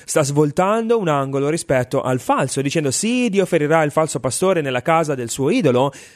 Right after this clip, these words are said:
ma Dio ferirà anche il vero pastore, ed anche le sue pecore saranno disperse." E alla fine del versetto: "E volgerò la mia mano sui piccoli, ci sarà un residuo." Ci sarà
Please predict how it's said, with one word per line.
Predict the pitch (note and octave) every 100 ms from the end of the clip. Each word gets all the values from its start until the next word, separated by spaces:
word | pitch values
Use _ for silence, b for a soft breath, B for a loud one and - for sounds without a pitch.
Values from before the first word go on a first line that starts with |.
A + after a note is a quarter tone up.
| -
ma | C3
Dio | C#3 A#3 B3+
ferirà | B3 G#3+ G#3 F#3+ F#3+
anche | F#3+ D3+ C3
il | C3 C3+
vero | C#3 C#4+ C#4+
pastore, | F#3 A#2+ - G2+ G2+ C3+ D#3+ B B
ed | D3+ F3+
anche | F#3 F3
le | D#3+
sue | B3+ D4+ C4
pecore | D#3 C3+ D3+
saranno | D3+ E3+ B2 A#2+ A#2+ B B -
disperse." | C#3 - A3 A#3+ - E3 A2 - b b
E | -
alla | A2+
fine | A2 D#3
del | A#2+
versetto: | A#2 - F#3 F3 - B2+ -
"E | A#2
volgerò | A#2 B2+ A#2+ C3 D3+
la | C#3
mia | B2+ B2+
mano | A#2+ D3+ E3+ E3+
sui | D#3+ G3
piccoli, | A2 - G2+ G#2 B B
ci | - G2+
sarà | A#2 C3 C3+
un | B2 A#2+
residuo." | A2+ A#2 G3+ A#2+ F2+ - _ _ -
Ci | A2+
sarà | D3 F#2